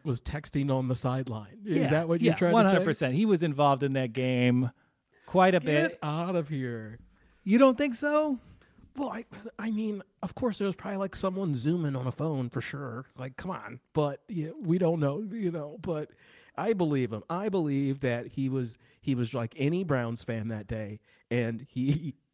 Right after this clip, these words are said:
Speaker 1: I, I,
Speaker 2: He
Speaker 1: I,
Speaker 2: was
Speaker 1: I think
Speaker 2: drunk
Speaker 1: the
Speaker 2: in
Speaker 1: best thing
Speaker 2: sweatpants, waiting for the Drew Carey show to come back on.
Speaker 1: waiting for the Drew Carey show and watching it without your family. That is such a Cleveland Browns fan,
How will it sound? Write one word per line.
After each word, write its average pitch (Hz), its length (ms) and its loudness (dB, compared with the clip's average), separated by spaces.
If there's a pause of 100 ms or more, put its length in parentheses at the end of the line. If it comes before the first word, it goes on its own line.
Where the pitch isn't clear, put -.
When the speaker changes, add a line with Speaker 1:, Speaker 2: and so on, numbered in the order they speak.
Speaker 1:
I, 160 240 2
I, 170 80 2
Speaker 2:
He 143 180 0
Speaker 1:
I, 143 60 4
Speaker 2:
was 127 220 0
Speaker 1:
I 139 40 -2
think 147 80 0
Speaker 2:
drunk 180 360 4
Speaker 1:
the 156 100 0
Speaker 2:
in 131 100 -2
Speaker 1:
best 139 240 0
thing 180 100 2
Speaker 2:
sweatpants, 185 920 2
waiting 165 300 -2
for 156 180 -2
the 127 80 -4
Drew 151 260 0
Carey 175 480 0
show 180 240 -2
to 170 60 -2
come 175 260 -2
back 160 240 -6
on. 165 460 -6 (340)
Speaker 1:
waiting 139 380 2
for 170 100 -2
the 170 120 2
Drew 147 180 0
Carey 135 320 -2
show 117 400 -2 (140)
and 127 180 2
watching 151 360 0
it 170 180 -2
without 139 400 0
your 120 100 -2
family. 110 560 -4
That 147 180 -2
is 143 80 -2
such - 400 -4
a 143 140 0
Cleveland 143 500 0
Browns 123 480 0
fan, 120 540 -4